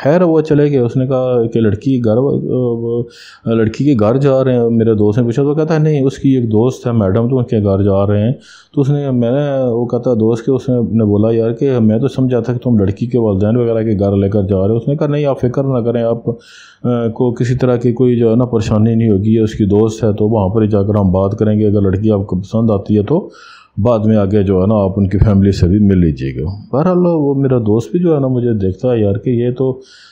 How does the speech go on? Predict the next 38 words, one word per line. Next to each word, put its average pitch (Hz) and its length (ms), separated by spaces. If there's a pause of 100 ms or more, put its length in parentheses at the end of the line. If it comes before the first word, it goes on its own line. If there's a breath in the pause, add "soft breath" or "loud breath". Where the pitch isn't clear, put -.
(140 loud breath)
अ, 120 80
क्या 123 260
ये 117 180
उसकी 117 220
दोस्त 104 320
से 160 60
मिला 107 320
रहा 104 160
है। 113 60
उसको - 440
कुछ - 520
शक - 300
हो 117 200
गया, 135 140
लेकिन 123 280
वो 143 220
बोला 107 440
नहीं। 92 280 (920)
खैर, 143 160
वो 151 120
लेकर 117 360
गया 104 260 (540 loud breath)
उस - 320
मैडम 117 360
का, 110 160
जो 104 240
सी, 107 220
उसका 104 220
नाम 98 240
रेहाना 104 320
था, 123 120
वो 107 160
रेहाना 104 280
के 143 140
पास 117 300
लेकर 98 300
गया। 95 240
तो, 98 260